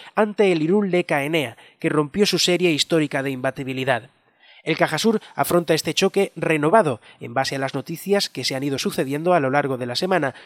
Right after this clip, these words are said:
puesto que Kiao Han ya se encuentra en Priego y a las órdenes del técnico local, Luis Calvo, por lo que este viernes podría ser su primera aparición en el centro de tecnificación. Pero a él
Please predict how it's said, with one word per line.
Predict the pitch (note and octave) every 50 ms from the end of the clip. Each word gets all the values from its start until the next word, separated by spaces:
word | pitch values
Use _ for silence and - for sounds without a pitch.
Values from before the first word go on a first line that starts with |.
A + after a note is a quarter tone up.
| - _
puesto | - G3+ G3+ - G3+ F3+ -
que | F#3 F3+
Kiao | - - G3 G3 G#3+ G3+ F3 D#3+ -
Han | - F3+ E3 D3+ D#3+ D#3+ - - - - _
ya | D3+ D#3
se | D3 - E3
encuentra | D3 C3+ - E3+ F3 E3+ - D3+ C#3+
en | C3+ D3
Priego | D3+ A3+ A3 F3+ D#3 C#3 D3+ D3+ - -
y | G#3+ A3+
a | G3
las | E3 D3+ -
órdenes | D#3 D#3 E3 E3 F3 E3+
del | - D#3 C3+ -
técnico | E3+ D#3 C#3+ C#3 B2+ -
local, | D#3+ E3+ F3 - D3+ D3 C#3+ -
Luis | - D3+ C#3+ C3+ B2+ -
Calvo, | - F#3+ E3 C#3+ A#2+ A#2+ A#2 - - - - _
por | - E3+ F3 E3+
lo | F3+ F3+
que | E3+ D3 C#3
este | C3+ - - E3+
viernes | D#3+ E3+ E3 D3+ F3+ G3+ A3 - - - - -
podría | - C3 A#2+ A#2+ B2 C#3+ C#3
ser | - D3+ -
su | - A3+ -
primera | E3 C3+ B2+ C#3 C3 B2
aparición | B2 - F#3 G3+ G3+ G3 D3+ - D3+ D#3 D#3 D#3+ -
en | G3+ G#3+
el | G3+ F3
centro | - - F3 E3 D#3+ E3+ E3+
de | D3+ C#3+
tecnificación. | - - - C3+ C3+ - - C3 - - - - A#2 G#2 A2 C3+ _ _ _ - - - - - -
Pero | - A#3 A3+ A#3
a | A3 E3+ D3+
él | D#3 E3 E3+